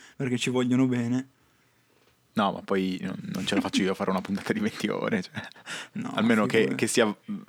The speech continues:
Speaker 2: che, che valga la pena. Eh, e poi più che altro stiamo parlando di questo film, se vorremmo, a-, affrontare anche, anche gli altri, lo faremo
Speaker 1: Scrivetecelo nei
Speaker 2: tranquillamente in futuro.
Speaker 1: commenti.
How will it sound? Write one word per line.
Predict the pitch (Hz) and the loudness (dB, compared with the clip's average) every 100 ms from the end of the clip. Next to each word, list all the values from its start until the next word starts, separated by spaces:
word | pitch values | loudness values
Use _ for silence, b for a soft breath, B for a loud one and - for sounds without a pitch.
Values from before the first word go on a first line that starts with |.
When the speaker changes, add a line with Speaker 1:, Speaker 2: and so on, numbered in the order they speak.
| - | -14
Speaker 2:
che, | - 107 | -8 -8
che | 98 | -2
valga | 101 98 98 | 0 0 -2
la | 92 | -2
pena. | 95 92 92 - B B B B B | -2 -4 -8 -16 B B B B B
Eh, | 104 95 92 90 87 90 | -2 -2 -2 -6 -8 -10
e | 107 | 0
poi | 117 95 | 2 2
più | - 104 | 0 0
che | - | 2
altro | 95 90 92 | 2 0 -4
stiamo | - 98 | -2 -2
parlando | 95 139 98 | 0 0 0
di | 95 | -2
questo | 95 - - | -2 -4 -6
film, | - 101 90 | -2 -2 -2
se | - 127 | -2 0
vorremmo, | 104 98 98 95 92 - | 0 2 0 0 0 -4
a-, | - 98 104 - | -6 -4 -4 -6
affrontare | - - 95 98 95 | -6 -6 -4 -2 -2
anche, | 92 98 92 90 95 | -2 -4 -2 -4 -6
anche | 95 - | -8 -6
gli | 98 | -4
altri, | 95 92 98 92 92 90 95 | -4 -4 -4 -4 -4 -6 -8
lo | 92 | -8
faremo | 95 92 92 92 87 87 95 95 - b b b | -6 -4 -4 -6 -8 -10 -14 -14 -18 b b b
Speaker 1:
Scrivetecelo | b - 156 170 190 196 190 | b -4 0 4 6 8 8
nei | 180 | 8
Speaker 2:
tranquillamente | |
in | |
futuro. | 170 160 135 123 123 | 8 8 8 6 2
Speaker 1:
commenti. | - | -6